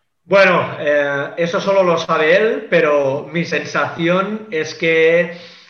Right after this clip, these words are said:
ah, se va a quedar. Eso es lo que creo yo, ¿eh? No, no es información, sino que esa es mi opinión. Creo que, bueno, como estáis apuntando, creo que la situación a día de hoy es bastante diferente a la que había, ah, en el verano o cuando él, ah, mandó el burofax, ¿no?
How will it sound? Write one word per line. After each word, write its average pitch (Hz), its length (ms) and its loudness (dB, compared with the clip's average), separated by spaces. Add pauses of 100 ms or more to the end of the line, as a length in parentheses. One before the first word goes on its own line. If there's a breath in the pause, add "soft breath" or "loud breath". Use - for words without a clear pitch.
(180 loud breath)
ah, 131 240 -8
se 139 140 -8
va 120 100 -4
a 120 60 -4
quedar. 117 580 -6
Eso 120 220 -8
es 156 60 -4
lo 156 120 -2
que 139 100 -6
creo 143 280 -4
yo, 117 240 -12
¿eh? 160 160 -6
No, 135 220 -8
no 131 120 -10
es 131 80 -10
información, 131 640 -8
sino 147 220 -12
que 123 180 -12
esa 135 200 -6
es 131 100 -14
mi 131 120 -10
opinión. 120 420 -10 (440 loud breath)
Creo 180 300 2
que, 143 920 0
bueno, 160 300 -2
como 147 160 -6
estáis 165 220 -4
apuntando, 175 680 -2
creo 180 240 -2
que 196 80 -6
la 170 120 -2
situación 156 500 -4
a 143 80 -2
día 160 160 -2
de 156 100 0
hoy 180 160 0
es 156 120 -6
bastante 151 400 -4
diferente 165 720 -6
a 147 120 -8
la 131 180 -4
que 127 260 -4
había, 143 580 -2 (300 loud breath)
ah, 120 720 -8
en 117 80 -12
el 120 160 -10
verano 175 420 -6
o 160 180 -10
cuando 123 360 -8
él, 127 640 -8
ah, 113 240 -14
mandó 120 320 -10
el 123 60 -8
burofax, 120 580 -10
¿no? 175 180 -14